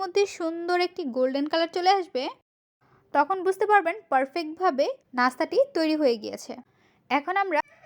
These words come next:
নামিয়ে নিচ্ছি। আপনাদের বোঝানোর সুবিধার্থে আবারও দেখিয়ে দিচ্ছি। রুটির মতো করে তৈরি করে চার ভাগের মতো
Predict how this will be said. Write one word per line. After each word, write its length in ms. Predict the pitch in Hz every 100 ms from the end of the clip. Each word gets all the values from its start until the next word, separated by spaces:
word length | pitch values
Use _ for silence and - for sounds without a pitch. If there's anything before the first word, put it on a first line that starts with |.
| -
নামিয়ে 260 | 294 285 262
নিচ্ছি। 260 | 214 - 240 247 - _ _ _ _ _ _ _ _
আপনাদের 380 | 262 277 311 320 254
বোঝানোর 340 | 285 311 339 381
সুবিধার্থে 480 | 359 381 392 392 262 - _ 247
আবারও 260 | 247 269 480 311
দেখিয়ে 240 | 269 262 196
দিচ্ছি। 260 | - - 247 269
রুটির 280 | 302 320 392
মতো 160 | 392 392 392
করে 160 | 381 403 -
তৈরি 220 | 359 370 392
করে 180 | 392 277 - _ _ _ -
চার 200 | 311 311 339
ভাগের 260 | 339 349 370
মতো 140 | 381